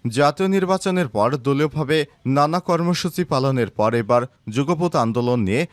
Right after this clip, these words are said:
মাঠে নামার চিন্তা করছে বিএনপি। সরকারের পদত্যাগ, নতুন নির্বাচনের দাবির পাশাপাশি দুর্নীতি, লুটপাট এবং দ্রব্যমূল্যের ঊর্ধ্বগতি সহ বিভিন্ন ইস্যুতে মিত্রদের সঙ্গে কর্মসূচি পালন করবে দলটি। সে লক্ষ্যে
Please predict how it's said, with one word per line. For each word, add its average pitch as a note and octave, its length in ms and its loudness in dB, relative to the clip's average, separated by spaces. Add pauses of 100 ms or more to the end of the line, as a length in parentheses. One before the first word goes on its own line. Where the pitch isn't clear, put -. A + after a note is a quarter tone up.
(140)
মাঠে C#3+ 340 0
নামার F3 280 2
চিন্তা A2+ 300 -2
করছে G#2+ 400 -2
বিএনপি। A2+ 440 -2 (160)
সরকারের D3 560 0 (240)
পদত্যাগ, D3 440 0 (200)
নতুন D#3 360 0
নির্বাচনের F#3 640 0
দাবির A#2+ 300 2
পাশাপাশি A2+ 640 -2 (220)
দুর্নীতি, E3 440 0
লুটপাট A#2 460 0
এবং A#2+ 240 -2 (220)
দ্রব্যমূল্যের F3 680 0
ঊর্ধ্বগতি A2+ 520 -2
সহ A#2+ 280 0
বিভিন্ন A#2+ 460 -2
ইস্যুতে A2 480 -2 (220)
মিত্রদের E3+ 480 0
সঙ্গে A#2+ 460 -2 (180)
কর্মসূচি D#3+ 580 0
পালন A2+ 340 0
করবে G2 320 -4
দলটি। G#2+ 380 -2 (140)
সে - 240 -2
লক্ষ্যে C#3 440 -2